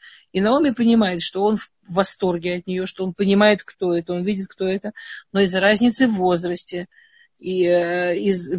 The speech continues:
теперь а-, она знала, что ему не мешает, что она моавит, потому что, а, Бо-, Боаз, один из законов, который он провел, был как раз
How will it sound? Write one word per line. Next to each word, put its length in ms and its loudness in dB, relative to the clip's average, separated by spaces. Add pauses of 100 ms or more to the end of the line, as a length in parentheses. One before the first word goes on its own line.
(160)
теперь 320 -2
а-, 260 -4
она 260 4
знала, 380 4
что 160 0
ему 140 2
не 120 2
мешает, 360 2
что 160 -4
она 160 0
моавит, 480 0
потому 340 -4
что, 280 -4 (420)
а, 260 2
Бо-, 240 0
Боаз, 380 4
один 320 2
из 80 -2
законов, 480 -4
который 320 -4
он 80 -4
провел, 380 4
был 220 4
как 220 -8
раз 360 4